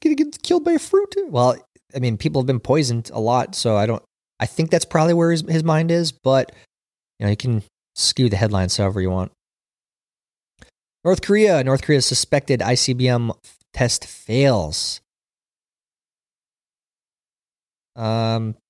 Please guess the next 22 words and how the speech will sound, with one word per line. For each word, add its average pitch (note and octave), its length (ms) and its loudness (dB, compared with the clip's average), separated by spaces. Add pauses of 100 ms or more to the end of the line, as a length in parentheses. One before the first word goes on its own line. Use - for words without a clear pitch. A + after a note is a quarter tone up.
(220)
so A#2+ 340 2
obviously, A#2 500 2 (2250)
it's - 140 -20
becoming B2 340 0
banal. G#2+ 540 2
It B2 60 -4
means B2 220 2
nothing. G#2 440 -2 (460)
They A#2 80 -4
do A#2 120 2
this A2+ 160 2
every A2+ 280 0
year. F#2 200 0 (1000)
Biden's E3+ 380 4
speech - 360 0
today. B2+ 260 2
Biden C#3 360 2
calls C3+ 280 2
midterms C#3 520 0
a C3+ 40 0
defining D3+ 640 0
moment B2 540 0